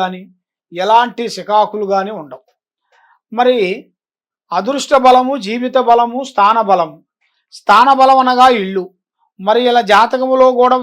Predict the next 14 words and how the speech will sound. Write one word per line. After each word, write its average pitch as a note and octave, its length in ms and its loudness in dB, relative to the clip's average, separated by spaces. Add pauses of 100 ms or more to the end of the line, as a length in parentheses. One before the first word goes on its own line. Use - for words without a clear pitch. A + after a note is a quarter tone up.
ఒక A3+ 260 0
స్థాన A#3 440 0
చలనం A#3+ 360 -4
అనేది, A3+ 280 -4 (100)
బలువైన A3+ 520 -4
స్థానం G#3 380 -4
అనేది G3+ 300 -10
ఇలా F#3 100 -8 (100)
జాతకములో F#3+ 540 -10
తీయాల్సిన F#3 480 -8 (140)
యోగము E3 320 -14 (500)
కనబడుతుంది. D#3 580 -16 (640)
మరి A3 160 -2 (100)
దాంతో B3 360 4